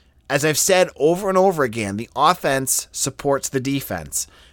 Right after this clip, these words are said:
When you have Phil Dracovic out there against a bad defense, that's gonna keep B C's defense off the field. And I, I have this suspicion that Dracovic will be able to, to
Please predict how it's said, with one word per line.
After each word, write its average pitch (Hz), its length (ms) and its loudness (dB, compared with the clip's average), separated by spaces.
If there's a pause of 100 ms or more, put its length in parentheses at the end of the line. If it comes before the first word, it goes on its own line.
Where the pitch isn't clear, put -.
When 135 180 -2
you 139 80 2
have 143 400 0
Phil 196 220 4
Dracovic 190 500 2
out 123 220 2
there 120 160 -4
against 113 320 -8
a 101 80 -2
bad 113 560 0
defense, 135 640 -2 (560)
that's 156 280 2
gonna 247 160 2
keep 202 280 -4
B 165 140 -2
C's 147 240 -2
defense 127 520 -2 (120)
off 123 240 0
the 120 80 -4
field. 113 320 -2
And 104 100 -8
I, 120 220 -6
I 147 140 0
have 180 280 -2
this 226 160 -2
suspicion 160 680 -4 (420)
that 139 200 -4
Dracovic 180 520 0
will 165 80 0
be 147 140 2
able 143 160 0
to, 120 260 -6 (440)
to 131 360 0